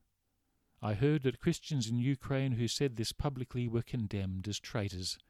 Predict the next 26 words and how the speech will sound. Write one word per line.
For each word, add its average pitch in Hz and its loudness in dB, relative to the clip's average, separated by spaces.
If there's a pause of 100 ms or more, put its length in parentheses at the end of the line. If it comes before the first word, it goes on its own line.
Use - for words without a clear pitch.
(1400)
Those 190 6
who 185 4
follow 156 2
Jesus 123 0
will 135 0
be 160 -2
persecuted. 92 -4 (1120)
It 120 -4
is 117 0
time 139 2
for 120 2 (440)
us 139 -2
to - -4
stop - 0
listening 143 0
to - -6
the 123 0
lies 120 2
of 113 -2
the 127 -2
state - -2 (440)
and 151 0
start 160 2
listening 139 2
to 151 -2
God 107 2